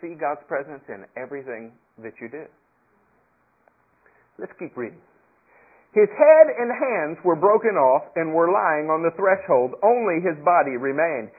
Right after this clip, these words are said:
That is why to this day neither the priest of Dagon nor any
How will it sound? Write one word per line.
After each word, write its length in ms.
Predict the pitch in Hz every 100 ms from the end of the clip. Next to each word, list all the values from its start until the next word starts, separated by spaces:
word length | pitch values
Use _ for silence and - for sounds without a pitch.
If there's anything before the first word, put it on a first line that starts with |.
| - -
That 240 | 185 285
is 160 | 302 226
why 280 | 208 202 202
to 140 | 208
this 220 | 202 269 226
day 180 | 220 214
neither 320 | 202 233 214 185
the 160 | 180
priest 400 | - 262 320 - -
of 160 | 226 202
Dagon 480 | 226 214 190 185
nor 240 | 196 190 185
any 440 | 247 285 320 330